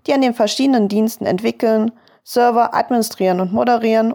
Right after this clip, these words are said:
oder das Fediverse einfach zum Austausch nutzen, wollen auch fernab des Monitors miteinander in Kontakt treten. Eine Besonderheit, die mir immer wieder dabei auffällt,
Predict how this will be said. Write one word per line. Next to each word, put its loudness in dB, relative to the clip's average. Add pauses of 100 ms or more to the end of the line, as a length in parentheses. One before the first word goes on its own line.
oder 2
das 0
Fediverse 0
einfach -2
zum -10
Austausch -2
nutzen, -2 (400)
wollen 2
auch 0
fernab -4
des -10
Monitors 0
miteinander 0
in 0
Kontakt -2
treten. -12 (920)
Eine 2
Besonderheit, 0 (320)
die 0
mir 2
immer 2
wieder 0
dabei 0
auffällt, 0